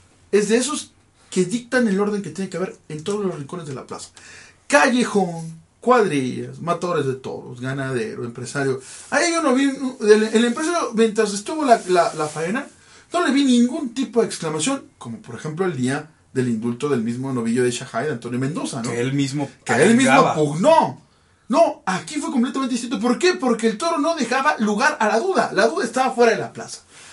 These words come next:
Speaker 1: Entonces, yo lo que sí creo, y debo decirlo ahora que sé que es su toro Beto Rentería, siento que en la muleta, en el centro de la suerte, sí hemos visto toros más bravos a lo mejor.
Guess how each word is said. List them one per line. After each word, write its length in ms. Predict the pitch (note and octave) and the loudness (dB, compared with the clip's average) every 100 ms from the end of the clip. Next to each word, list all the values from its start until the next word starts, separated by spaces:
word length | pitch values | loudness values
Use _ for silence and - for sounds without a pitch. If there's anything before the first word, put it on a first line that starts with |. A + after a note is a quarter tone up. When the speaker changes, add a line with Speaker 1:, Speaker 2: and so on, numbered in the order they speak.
| - | -8
Speaker 1:
Entonces, 560 | G#3+ A3 B3 - - G#3 | -2 0 0 -2 -8 -4
yo 360 | C#4+ D#4+ - - | 0 0 0 2
lo 260 | A#3 A#3+ | 2 2
que 140 | A#3 A3 | 0 0
sí 260 | - C#4 | 2 -2
creo, 480 | - B3 A#3 A3 G#3+ G#3 - - C#3 - | 0 4 8 6 4 -6 -18 -20 -20 -14
y 140 | F3 | -4
debo 260 | E3 A#3 B3 | 4 4 4
decirlo 460 | A3+ G#3 G3+ F#3+ | 0 2 2 4
ahora 240 | F#3 F3+ F3 | 4 4 0
que 340 | D#3 C3+ A#2+ - - | -2 -2 -2 -10 -12
sé 200 | - F#3 | -2 0
que 80 | G#3+ | 0
es 80 | G#3 | -2
su 120 | D#3 | -2
toro 240 | F3+ F3 | -2 -2
Beto 240 | E3+ E3+ E3+ | -2 -2 -4
Rentería, 540 | D#3 C#3 D3 D#3+ - - - - - | -4 -2 -2 -4 -6 -14 -20 -20 -6
siento 480 | - - C#4 C#4+ - | -2 0 0 -2 0
que 100 | G#3 | 0
en 140 | F3+ | 0
la 100 | F3+ | -2
muleta, 540 | D#3 C#3+ F#3+ G#3 G3 | -2 0 2 0 -2
en 160 | F3+ D#3 | -4 -4
el 60 | C#3+ | -2
centro 340 | A3+ G#3 A3 | -2 0 0
de 40 | |
la 100 | F3 | -2
suerte, 480 | C#3 F3 F3+ F#3 F3+ - | -2 -4 0 0 0 -4
sí 320 | - E3 G#3+ | -6 -4 -2
hemos 240 | C4 D#3+ | -2 -2
visto 240 | D3 C#3+ C#3 | -4 -10 -10
toros 240 | C3 A#2+ | -8 -8
más 160 | A#2+ A2 | -8 -8
bravos 320 | G#2 G#2 - | -12 -12 -14
a 60 | |
lo 100 | A2+ | -14
mejor. 280 | A#2 - C3 | -14 -18 -20